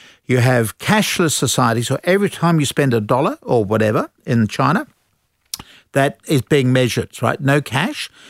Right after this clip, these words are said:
And then thirdly, a database where everybody is listed. So you can actually reconcile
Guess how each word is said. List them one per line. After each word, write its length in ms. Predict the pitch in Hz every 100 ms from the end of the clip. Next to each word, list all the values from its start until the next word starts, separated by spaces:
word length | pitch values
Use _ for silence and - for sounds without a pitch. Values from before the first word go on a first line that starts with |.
| -
And 160 | 139 143
then 160 | 143
thirdly, 720 | 139 - 196 190 160 113 131
a 120 | - 131
database 800 | 147 151 156 139 113 117 120 -
where 140 | 123
everybody 560 | 135 135 139 131 123 113
is 200 | 104 -
listed. 500 | 104 - - 98 - - -
So 160 | - -
you 120 | 147
can 140 | 135 156
actually 320 | 180 - 139
reconcile 920 | 151 165 170 143 - 110 92 113 135